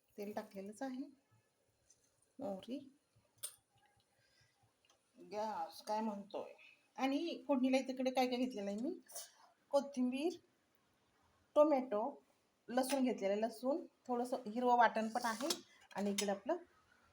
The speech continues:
कढीपत्ता असं घेतलेलं आहे. वरणाचं साहित्य आणि इकडं आहेच आपलं, थोडीशी हळद टाकायची, थोडं टाक वाटलं तर जिरेपूड, धनेपूड टाकायची. हे असं चाललेलं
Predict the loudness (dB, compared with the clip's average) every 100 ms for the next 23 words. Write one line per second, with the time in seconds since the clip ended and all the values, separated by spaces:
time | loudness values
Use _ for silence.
0 | -20 -20 0 2 4 0 -2 -12 -16 _
1 | -20 -16 -10 -6 -6 -4 -2 0 2 4
2 | 4 2 -2 -6 -8 -8 -10 -10 -8 -6
3 | -6 -6 -10 -10 -12 -20 _ _ _ -10
4 | -10 0 2 2 0 -4 -8 -10 -18 _
5 | _ _ -8 2 4 4 4 4 4 0
6 | 0 -4 -6 -8 _ -20 -20 _ 2 4
7 | 4 4 2 2 -6 -6 -6 -6 -10 -18
8 | _ _ _ _ _ _ _ _ _ _
9 | _ _ -6 -6 -6 -6 -6 -6 -8